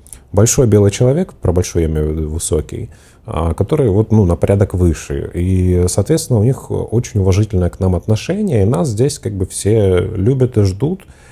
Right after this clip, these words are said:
А отношение действительно очень царское такое, я это на себе вижу каждый день.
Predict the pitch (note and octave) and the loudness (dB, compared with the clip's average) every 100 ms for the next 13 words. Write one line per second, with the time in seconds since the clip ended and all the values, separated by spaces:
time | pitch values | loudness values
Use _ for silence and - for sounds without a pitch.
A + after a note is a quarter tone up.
0 | - - - - F2+ F2+ G#2+ G#2+ C3+ B2+ | -20 -20 -20 -8 -2 0 2 2 2 2
1 | G2+ - A#2+ G2 G2 G#2+ G#2 - E2+ D#2+ | 2 2 0 2 4 4 2 0 -2 -2
2 | - - G#2+ C#3+ - C3 B2 A#2+ B2 A#2 | -8 -2 0 0 -2 -2 -2 -2 2 4
3 | G2+ F#2+ F#2+ F#2 F2+ F#2 - F#2+ F#2 F2+ | 4 2 0 0 2 -2 -2 0 0 0
4 | E2+ - E2 E2 E2+ F2 G2 | -2 -2 -2 0 0 0 0